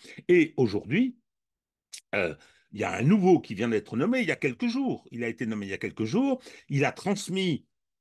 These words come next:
euh, des copies de ses lettres de créance, mais elles doivent être remises au président de la République. En bon juriste, moi, je considère, je considère que, euh, sa mission,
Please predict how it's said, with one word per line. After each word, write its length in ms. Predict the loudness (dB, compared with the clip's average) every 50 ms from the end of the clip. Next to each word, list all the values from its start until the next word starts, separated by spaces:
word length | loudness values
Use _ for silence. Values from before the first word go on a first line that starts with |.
| _ _ -6
euh, 160 | -4 -4 -4
des 240 | -4 -6 -8 -6 0
copies 360 | 2 2 2 2 2 -2 -2
de 40 | -2
ses 140 | 0 0 2
lettres 180 | 2 2 0
de 100 | -2 -6
créance, 420 | -4 -2 0 0 0 0 -2 -2 -4
mais 80 | -4
elles 100 | -4 -2
doivent 220 | -2 -2 -2 0 -2
être 180 | -4 -4 -6
remises 800 | -8 -6 -6 -6 -2 2 2 4 4 4 2 2 0 0 -2 -6
au 160 | -8 -8 -8
président 340 | -6 -6 -6 -4 -2 -2 -2
de 60 | 0
la 80 | 0 -2
République. 500 | -2 -2 -4 -8 -10 -12 -14 -16 -20 _ _ _ _ _ _ -8 -4
En 140 | -2 -2
bon 240 | 0 4 4 4 4
juriste, 560 | 4 2 -2 -8 -6 -4 -4 -4 -6 -6 -10
moi, 180 | -10 -8 -8 -6
je 140 | -6 -8 -10
considère, 880 | -10 _ 0 0 0 0 0 -4 -10 -8 -8 -8 -6 -6 -6 -6 -6 -8 -14 -18 -20 -20 _
je 180 | -8 -2 0 0
considère 720 | 0 0 -2 -6 -8 -8 -8 -4 -2 0 0 0 -2 -4 _
que, 320 | 0 2 4 4 4 2 0 -8 -20 _ _ -4 0
euh, 200 | 0 0 0 0
sa 240 | -4 -8 -4 -2 0
mission, 580 | 2 0 0 -2 -2 2 2 2 2 2 -2